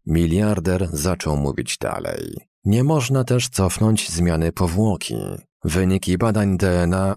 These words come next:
osób już po transformacji wykazały, że typowo ludzkie fragmenty kodu genetycznego ulegają degradacji.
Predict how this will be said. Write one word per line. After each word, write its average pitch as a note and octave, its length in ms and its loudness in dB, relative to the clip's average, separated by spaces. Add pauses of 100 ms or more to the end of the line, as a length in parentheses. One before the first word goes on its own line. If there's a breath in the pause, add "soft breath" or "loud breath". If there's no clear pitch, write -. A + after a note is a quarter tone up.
osób G2 480 0
już F#2 300 0
po F#2+ 140 0
transformacji F2+ 920 0
wykazały, F2 840 0
że F2+ 300 0
typowo G#2+ 440 0
ludzkie G2 360 0
fragmenty F#2 520 0
kodu F#2 280 0
genetycznego F2+ 880 0 (100)
ulegają E2 640 2
degradacji. E2+ 960 -4